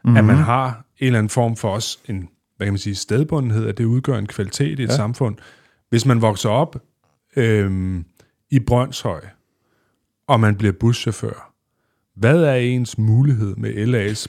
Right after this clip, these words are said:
Speaker 2: boligpolitik for at få et sted at bo i det kvarter, hvor man kender folk, og hvor man føler sig hjemme? Den er jo
Speaker 1: Nej,
Speaker 2: næsten
Speaker 1: nej, nej,
Speaker 2: ikke
Speaker 1: nej.
Speaker 2: til stede.
Speaker 1: Men, men, men må jeg ikke bare, øh, sige, jeg mener ikke, at vi har så stort et problem endnu i hovedstaden, men jeg er faktisk oprigtigt bekymret,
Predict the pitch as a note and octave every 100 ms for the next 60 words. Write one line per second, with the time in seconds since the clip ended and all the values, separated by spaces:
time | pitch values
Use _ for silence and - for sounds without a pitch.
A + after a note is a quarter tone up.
0 | - A2+ B2 A2+ G2 G2+ - A#2+ - A#2+
1 | - A2 G#2 C3+ C3+ A2+ G#2+ A2+ - B2+
2 | A2+ G#2+ G2 - B2+ D3 - A#2+ - G#2+
3 | A2 A2+ G#2+ - G2 F#2 G2 F#2+ A2 A#2+
4 | C3 C3 C3 C3+ B2+ - - A#2+ - -
5 | A#2 A#2 B2+ C3+ - - - B2+ A2+ G2+
6 | A2+ F#2+ A2+ A2+ C#3 C#3+ C3 A2+ - G#2
7 | F2+ F2 E2+ - B2+ - - - - A#2
8 | A2+ C#3 D3+ _ _ _ _ _ _ _
9 | _ - B2 A2 C#3+ D#3 A2 G#2+ G#2 G#2
10 | B2 G2 - F2+ A2+ G2 G2 C3 A#2 A#2
11 | A2 G#2+ F2 G2+ G#2+ A#2+ - C3 - -
12 | - C#3 - A#2 - C3 B2+ G#2+